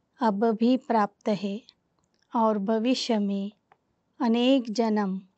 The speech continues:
साथ रहेंगे। ಪ್ರತಿಯೊಬ್ಬರೂ ಕೇಳ್ಕೊಳ್ಳಿ, ನೀವು ಸರ್ವ ಖಜಾನೆಗಳಿಂದ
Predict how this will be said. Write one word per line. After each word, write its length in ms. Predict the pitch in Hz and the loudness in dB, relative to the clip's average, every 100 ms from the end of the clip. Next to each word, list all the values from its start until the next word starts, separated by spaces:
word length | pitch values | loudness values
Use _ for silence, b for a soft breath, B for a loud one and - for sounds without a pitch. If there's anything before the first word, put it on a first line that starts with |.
| _ _ _ - | _ _ _ -16
साथ 560 | - - 240 247 - | -8 2 4 4 0
रहेंगे। 680 | 214 202 196 196 196 196 185 - _ _ _ _ _ _ _ _ _ _ _ _ _ _ - | -6 -6 -8 -10 -12 -12 -14 -16 _ _ _ _ _ _ _ _ _ _ _ _ _ _ -6
ಪ್ರತಿಯೊಬ್ಬರೂ 840 | 240 220 262 262 262 240 254 262 | -4 0 4 6 6 6 6 6
ಕೇಳ್ಕೊಳ್ಳಿ, 880 | 262 240 214 220 214 202 196 262 _ _ _ _ _ _ _ _ _ | 4 0 0 -2 -6 -4 -6 -8 _ _ _ _ _ _ _ _ _
ನೀವು 460 | 233 240 240 196 220 - _ _ _ | 0 2 2 0 -4 -8 _ _ _
ಸರ್ವ 460 | - - 240 226 226 262 | -12 -2 2 4 2 0
ಖಜಾನೆಗಳಿಂದ 1040 | 262 226 226 220 214 214 208 196 190 | 2 2 2 2 2 -2 -2 -4 -4